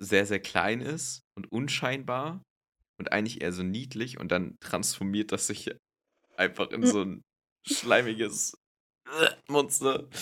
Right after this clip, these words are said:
Speaker 1: Keine Ahnung, ich fand, ähm, also, bei Stranger Things,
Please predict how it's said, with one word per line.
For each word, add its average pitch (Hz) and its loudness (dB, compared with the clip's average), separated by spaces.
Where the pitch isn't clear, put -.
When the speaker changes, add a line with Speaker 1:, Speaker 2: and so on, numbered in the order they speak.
Speaker 1:
Keine - 0
Ahnung, 107 4
ich - -8
fand, 113 0
ähm, 101 2
also, 98 -4
bei 104 2
Stranger - 0
Things, 147 0